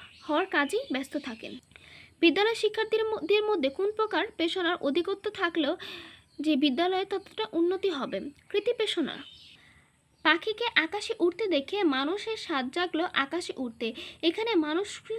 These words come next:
কোন দিকটি প্রকাশ পেয়েছে? পেশনার দিকটি প্রকাশ পেয়েছে। বিপাশা রবীন্দ্রনাথ ঠাকুরের একটি কবিতা মুখস্থ করার পরপরই নজরুল একটি কবিতা মুখস্থ করে।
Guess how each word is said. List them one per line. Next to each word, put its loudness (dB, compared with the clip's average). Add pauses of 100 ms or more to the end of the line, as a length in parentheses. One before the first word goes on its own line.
কোন -4
দিকটি 0
প্রকাশ -4
পেয়েছে? -6
পেশনার -2
দিকটি 0
প্রকাশ -4
পেয়েছে। -6 (360)
বিপাশা 2 (340)
রবীন্দ্রনাথ 2
ঠাকুরের -2
একটি -2
কবিতা 2
মুখস্থ 2
করার 0
পরপরই 0
নজরুল 2
একটি 0
কবিতা 0
মুখস্থ 0
করে। 0